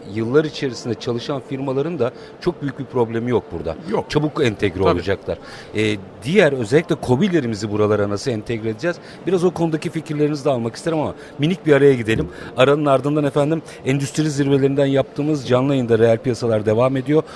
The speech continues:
Speaker 1: Konuğumuz Makfet Genel Sekreteri Zühtü Bakır. Kısa bir ara, lütfen bizden ayrılmayın. Kısa bir aranın ardından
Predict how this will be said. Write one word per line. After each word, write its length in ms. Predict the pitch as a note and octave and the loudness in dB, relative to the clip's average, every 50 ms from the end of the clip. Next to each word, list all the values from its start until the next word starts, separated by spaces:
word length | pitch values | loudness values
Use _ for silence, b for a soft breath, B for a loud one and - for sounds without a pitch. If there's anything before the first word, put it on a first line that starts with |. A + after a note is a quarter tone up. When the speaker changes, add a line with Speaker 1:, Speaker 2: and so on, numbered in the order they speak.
| B B B | B B B
Speaker 1:
Konuğumuz 480 | - D#3 D#3 D#3 D3 C#3+ D3 D3+ D#3 D3+ - B B B B | 2 4 6 6 6 4 4 2 2 0 -4 B B B B
Makfet 360 | B2 C#3 C#3 - C3 A2 - | 0 0 2 2 0 -2 0
Genel 220 | - G2+ G2+ G2 | -2 0 0 0
Sekreteri 520 | F#2+ - A2 G#2 - A2 G2+ - A2 F#2+ E2+ | 0 -2 -4 -4 -4 -4 -6 -4 -4 -6 -6
Zühtü 340 | D#2 F2 G2+ - - G#2+ G2+ | -6 -6 -6 -6 -4 -2 -2
Bakır. 240 | G#2+ - - C#3+ C3 B B B B B | -2 0 0 -2 -4 B B B B B
Kısa 240 | - - G3 G#3 | 0 4 6 6
bir 80 | F3 C3+ | 8 8
ara, 240 | A2 F#2+ F2+ G2 - - | 6 6 4 2 -2 -6
lütfen 260 | - C3 - D3 B2 G#2+ | -8 -4 0 0 0 0
bizden 200 | F#2+ F2+ G2+ F#2+ | 0 -2 -2 -2
ayrılmayın. 440 | F2 E2 E2 E2+ D#2 D#2 D2+ D2+ D2+ - - - - - - - - - - - _ _ _ _ _ _ _ - | -2 -4 -6 -6 -8 -12 -12 -14 -16 -18 -20 -20 -20 -20 -20 -20 -20 -20 -20 -20 _ _ _ _ _ _ _ -20
Kısa 220 | - - - D3+ | -14 -10 -6 -4
bir 100 | D3 D#3 D3 | -2 0 0
aranın 120 | D3+ D3 | 0 -2
ardından 640 | D#3 D#3 D3+ C#3 D#3 D#3 D#3 E3+ F#3 G#3 A3 G#3+ G#3 | -2 -2 -4 -4 -4 -2 0 0 0 -2 -4 -8 -12